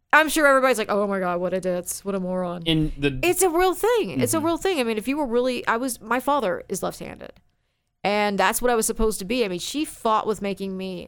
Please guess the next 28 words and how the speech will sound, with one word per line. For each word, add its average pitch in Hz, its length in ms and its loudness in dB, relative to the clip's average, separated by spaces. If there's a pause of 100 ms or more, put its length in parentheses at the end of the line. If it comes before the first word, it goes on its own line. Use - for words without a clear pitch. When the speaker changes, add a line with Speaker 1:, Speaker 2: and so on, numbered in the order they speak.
(140)
Speaker 1:
a 190 120 0
right-handed 190 560 -2
person 202 300 -6
all 170 120 -8
the 330 60 -2
way 440 60 0
up 427 60 -6
to - 60 -12
the 185 60 -10
third 208 320 -6
grade. - 420 -8 (560)
Speaker 2:
Hmm. 156 100 2 (320)
Speaker 1:
Then 226 140 0
after 233 180 0
that, 233 220 2
it's 196 140 -2
like, 190 200 -4
"Okay, - 440 -16 (260)
which - 240 -20
is 233 160 -20
which?" - 480 -2
<laughs> - 60 -14 (320)
Speaker 2:
<laughs> 147 580 0
Speaker 1:
It 269 160 6
confuses 320 560 0
you. 175 220 -6 (180)
Speaker 2:
Yeah. 156 300 4 (360)
Uh, 165 180 0